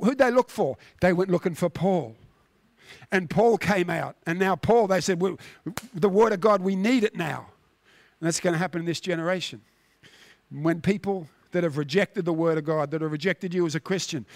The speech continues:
when the storms really hit, they're going to come looking for you. They're going to come looking for, they're gonna come looking for the truth, the word of God, as Ross said earlier.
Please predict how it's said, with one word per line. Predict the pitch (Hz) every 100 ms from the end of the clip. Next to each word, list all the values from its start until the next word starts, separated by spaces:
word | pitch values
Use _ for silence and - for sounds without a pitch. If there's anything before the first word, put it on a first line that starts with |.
| - -
when | 170 175
the |
storms | 156 - 202 202 175
really | 190 190 180
hit, | 185 -
they're | 147
going | 165 160
to | 156
come | 170 160
looking | 165 - 175
for | 143 147
you. | 110 98 _ _ _ _ _ _ _ _ _ _ -
They're | 160
going | 151 185 175
to |
come | 175 175 170
looking | 185 185 160
for, | 170
they're | 175 180
gonna | 180
come | 185 185
looking | 196 202 180
for | 180
the | 170
truth, | - 226 202
the | 202
word | 185 196 190
of | 165
God, | 185 180
as | 151
Ross | 175 170
said | - 180
earlier. | 196 202 92